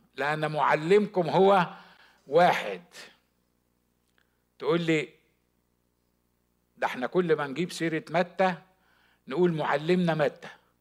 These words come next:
وكل ما نجيب سيرة بولس نقول معلمنا بولس الرسول،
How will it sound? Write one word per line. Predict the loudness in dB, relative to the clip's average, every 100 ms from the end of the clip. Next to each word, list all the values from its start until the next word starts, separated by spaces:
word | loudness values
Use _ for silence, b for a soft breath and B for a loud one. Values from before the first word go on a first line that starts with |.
| _ _ _ _ _ _ _
وكل | -6 2 4 4
ما | 0
نجيب | -6 -10 -10 -6 -6
سيرة | 0 0 0
بولس | 0 0 2 0 -4 -8
نقول | -2 -2
معلمنا | -2 -4 0 2 4 2 0 -8 b b b b
بولس | 0 2 2 0
الرسول، | 0 -2 -2 -8 -8